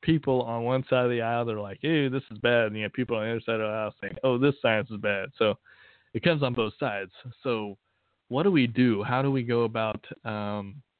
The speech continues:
how do we keep from not politicizing science and making sure that we,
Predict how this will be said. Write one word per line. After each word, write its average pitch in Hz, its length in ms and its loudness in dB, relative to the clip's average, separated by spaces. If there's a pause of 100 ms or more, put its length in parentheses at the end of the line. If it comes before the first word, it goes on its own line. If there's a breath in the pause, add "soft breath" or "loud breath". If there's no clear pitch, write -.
(920)
how - 240 -2
do 156 100 2
we 135 120 2
keep 127 300 -2
from 110 220 -2
not 131 280 2
politicizing 104 760 -2
science 104 360 -2 (200)
and 107 300 -2
making 113 400 -4
sure 110 220 2
that 107 240 -4 (240)
we, 120 360 2